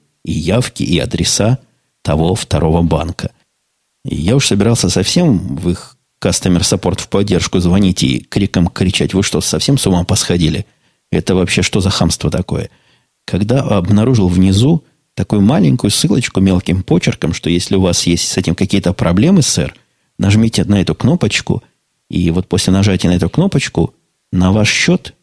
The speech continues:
переведут маленькую сумму денег, на ваш основной счёт, и потом же в этот день эту же сумму денег снимут. Сумма денег будет кривая, ну, например, два доллара тридцать семь центов, и вот эта циферка будет как раз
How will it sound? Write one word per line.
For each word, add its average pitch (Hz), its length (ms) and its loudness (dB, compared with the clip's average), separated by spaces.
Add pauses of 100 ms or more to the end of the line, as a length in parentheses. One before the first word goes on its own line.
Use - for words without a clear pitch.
переведут 95 560 0 (100)
маленькую 87 480 2
сумму 90 320 2
денег, 135 380 2
на 85 160 2
ваш 80 240 -4
основной 90 420 2
счёт, - 380 -4 (720)
и 92 220 0
потом 165 340 2
же 104 160 2
в 90 100 2
этот 92 240 0
день 143 340 2
эту 104 240 -2
же 90 60 0
сумму 92 300 2
денег 110 320 0
снимут. - 500 -4 (440)
Сумма 135 260 2
денег 131 260 2
будет 101 240 0
кривая, 156 480 2
ну, 120 100 4
например, 90 420 2
два 92 180 0
доллара 92 380 2
тридцать - 360 -2
семь 85 200 0
центов, 147 500 0 (540)
и 92 260 2
вот 101 140 2
эта 107 120 2
циферка - 480 -2
будет 98 260 0
как - 180 -2
раз - 320 -2